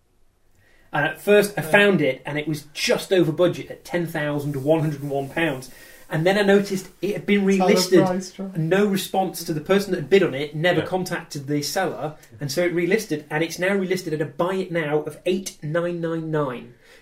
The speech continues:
Speaker 1: Now this is an on-the-road car. It doesn't state it's got any faults of any major, just a few scuffs on the bodywork and things.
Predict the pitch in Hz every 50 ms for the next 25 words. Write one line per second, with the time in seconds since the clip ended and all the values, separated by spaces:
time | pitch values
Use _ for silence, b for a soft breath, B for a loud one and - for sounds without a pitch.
0 | b b - 143 165 170 - 196 165 160 160 160 160 170 190 196 190 196 190 185
1 | - 165 156 160 165 151 - 175 175 180 233 - - - - 208 196 196 - 160
2 | 156 - - - - 190 - 175 175 175 160 - - 170 151 165 170 160 - -
3 | - - 143 131 - - - 160 151 147 143 151 151 147 160 156 - - _ -
4 | 165 147 - - 151 - - - 151 - - - 135 127 123 123 - - 113 123
5 | 127 - - 131 139 135 127